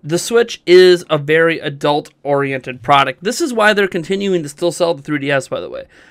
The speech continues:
For anyone out there, it's like, "Oh, why does Nintendo continue to support the three D S? Why are they releasing a two D S X L? Blah, blah, blah. Why are they doing all this stuff?" Well, it's pretty simple. Because that's their kid product. I mean, seriously,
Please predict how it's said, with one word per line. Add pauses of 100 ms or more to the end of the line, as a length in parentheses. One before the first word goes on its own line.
(100)
For
anyone
out
there,
it's
like,
"Oh,
why
does
Nintendo
continue
to
support
the
three
D
S?
Why
are
they
releasing
a
two
D
S
X
L? (340)
Blah,
blah,
blah.
Why
are
they
doing
all
this
stuff?" (340)
Well,
it's
pretty
simple. (720)
Because (100)
that's
their
kid
product. (2000)
I
mean,
seriously,